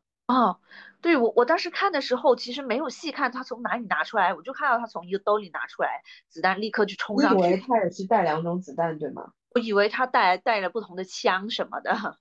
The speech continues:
Speaker 2: 没有，他其实是，他带的枪就是跟飞机上的这个枪是同一个型号的。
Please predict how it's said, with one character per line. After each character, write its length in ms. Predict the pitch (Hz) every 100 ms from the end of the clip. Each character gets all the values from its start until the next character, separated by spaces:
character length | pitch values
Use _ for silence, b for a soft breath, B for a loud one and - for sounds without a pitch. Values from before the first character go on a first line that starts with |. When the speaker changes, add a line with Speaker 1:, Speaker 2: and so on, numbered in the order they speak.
| -
Speaker 2:
没 100 | 202
有， 200 | 185 165
他 220 | 233 247
其 300 | 233 185 196
实 280 | - 170 185
是， 400 | - 196 165 -
他 160 | - 247
带 160 | 247
的 120 | 196 190
枪 440 | - 208 208 214
就 180 | 214 196
是 180 | 190 175
跟 280 | 202 208
飞 140 | 214 220
机 120 | 233
上 200 | 233 170
的 60 | -
这 100 | 156
个 100 | 147
枪 280 | - 175 185
是 80 |
同 220 | 180 160 160
一 20 |
个 60 |
型 240 | 180 - 170
号 200 | 175 165
的。 140 | -